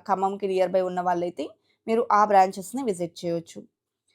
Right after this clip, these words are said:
పాసిబిలిటీ ఉన్నంత వరకు స్టోర్‌కి విజిట్ అయ్యి ట్రయల్ వేసుకొని, చెక్ చేసుకొని పర్చేస్ చేసుకోండి. ఒకవేళ స్టోర్ విజిట్ చేయడానికి పాసిబిలిటీ లేదు అనుకుంటే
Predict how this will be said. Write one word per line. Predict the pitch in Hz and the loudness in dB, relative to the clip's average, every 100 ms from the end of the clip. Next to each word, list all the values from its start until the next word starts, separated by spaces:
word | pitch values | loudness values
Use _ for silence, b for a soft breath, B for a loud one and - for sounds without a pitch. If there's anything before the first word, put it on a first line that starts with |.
| _ _ - | _ _ 4
పాసిబిలిటీ | 226 226 226 226 214 | 6 6 2 2 2
ఉన్నంత | 202 196 196 | 2 0 0
వరకు | 196 196 277 | 0 0 -6
స్టోర్‌కి | - 208 196 196 | -2 0 0 0
విజిట్ | 190 190 180 | -2 -2 -2
అయ్యి | 226 247 | -4 -2
ట్రయల్ | 214 180 180 | 2 2 2
వేసుకొని, | 180 - 190 196 | -4 -4 -8 -4
చెక్ | 196 180 | -6 -6
చేసుకొని | - 185 - 196 | -6 -8 -4 -6
పర్చేస్ | 214 185 170 185 180 | -2 -2 0 -4 -6
చేసుకోండి. | 180 175 - 180 180 180 269 | -8 -8 -10 -8 -6 -6 -4
ఒకవేళ | 262 - 180 180 | -4 -2 -2 -4
స్టోర్ | - 190 190 | -4 -2 -2
విజిట్ | 202 190 | -4 -4
చేయడానికి | 196 180 190 - | -4 -4 -6 -4
పాసిబిలిటీ | 180 180 190 190 190 | -4 -2 -6 -6 -6
లేదు | 175 180 214 | -4 -4 -2
అనుకుంటే | 226 196 190 196 294 | -4 -4 -8 -10 -10